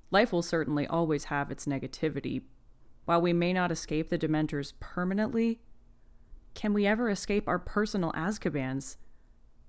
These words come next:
Sirius Black shows us that, yes, it is possible. More so, he shows us that we can find strength in our negative thoughts and how they can empower us.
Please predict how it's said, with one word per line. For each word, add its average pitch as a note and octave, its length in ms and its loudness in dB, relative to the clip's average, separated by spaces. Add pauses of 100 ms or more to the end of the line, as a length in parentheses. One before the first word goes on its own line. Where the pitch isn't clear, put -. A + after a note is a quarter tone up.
(420)
Sirius A3 400 4
Black G#3 340 2
shows G#3+ 300 0
us G#3+ 220 0
that, G#3 280 0
yes, G3 500 -2 (300)
it F3 140 0
is G3+ 220 4
possible. E3+ 680 -2 (960)
More A3+ 240 6
so, G3+ 380 4
he A#3 220 2
shows B3+ 360 2
us C4+ 140 -2
that - 220 0
we A3+ 140 0
can A#3 160 -2
find A3 300 0
strength - 560 -4
in F#3 140 -4
our F3 100 0
negative F#3 380 0
thoughts - 580 -4
and F3+ 140 -4
how G#3+ 240 -2
they A3 140 -2
can A3 180 0
empower F3 500 0
us. - 360 -8